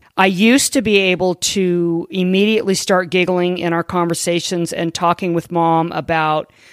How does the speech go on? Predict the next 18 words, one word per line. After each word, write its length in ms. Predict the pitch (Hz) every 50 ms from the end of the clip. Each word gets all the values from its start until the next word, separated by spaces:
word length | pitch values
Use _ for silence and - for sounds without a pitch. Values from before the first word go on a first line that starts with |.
| - - _ _ _ -
dog 320 | 185 185 190 196 208 190
fart 340 | - - 214 196 190 185 -
stories 640 | - - - 196 180 180 180 180 175 175 175 175 -
or 220 | 190 180 180 175 170
something 560 | - - - 196 190 180 - 180 175 165 170 - -
I 260 | 185 185 185 196 202
know 300 | 190 180 170 165 165 165
would 240 | 156 156 170 156 -
keep 300 | - - 185 175 - -
her 180 | - 175 165
attention 480 | 160 - - - 180 175 170 - 185 160
and 160 | 160 160 160
make 160 | 156 151 -
her 100 | - 156
happy 600 | - - 196 208 214 - 240 226 226 254 - _ _ _ - - - - _
and 160 | - 175 180 185
even 380 | 175 185 185 160 180 170 170
laugh. 680 | 170 185 202 190 175 165 - - - - - - -